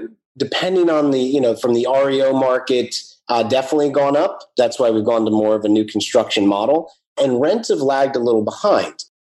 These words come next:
So that's kind of to our favor, because when you're getting into a property, I think the values have gone up but are still solid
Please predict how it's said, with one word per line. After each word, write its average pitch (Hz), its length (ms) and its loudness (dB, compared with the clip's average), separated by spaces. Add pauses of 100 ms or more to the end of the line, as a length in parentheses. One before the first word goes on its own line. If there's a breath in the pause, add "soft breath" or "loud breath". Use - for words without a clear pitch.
So - 180 -2
that's 208 220 0
kind 196 340 -2
of 156 120 -4
to 156 200 0
our 123 100 0
favor, 117 500 0
because 113 600 -2
when 120 120 0
you're 107 120 0
getting 120 220 0
into 117 280 0
a 107 80 -6
property, 104 500 0 (120)
I 117 80 0
think 120 220 0
the 104 100 -8
values 147 320 2
have 131 100 -8
gone 127 220 0
up 120 160 -2
but 104 100 0
are 101 80 4
still 113 400 0
solid 123 720 0